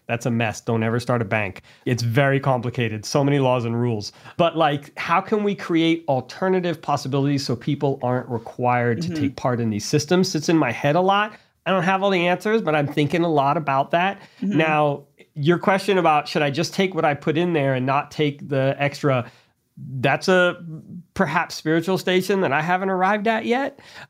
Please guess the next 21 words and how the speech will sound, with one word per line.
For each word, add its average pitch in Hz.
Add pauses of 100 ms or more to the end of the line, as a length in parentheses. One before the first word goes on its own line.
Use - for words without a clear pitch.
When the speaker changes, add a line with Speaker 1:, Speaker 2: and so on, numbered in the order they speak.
Speaker 1:
To 160
think 180
that, 151
like, 139
from, 147
you 127
know, 113
age 131
thirty 139
until, 123
or 117
thirty 127
whatever, 123 (180)
until 127
I 123
retire, 127
that 117
someone 143
else 143
has 135
been 120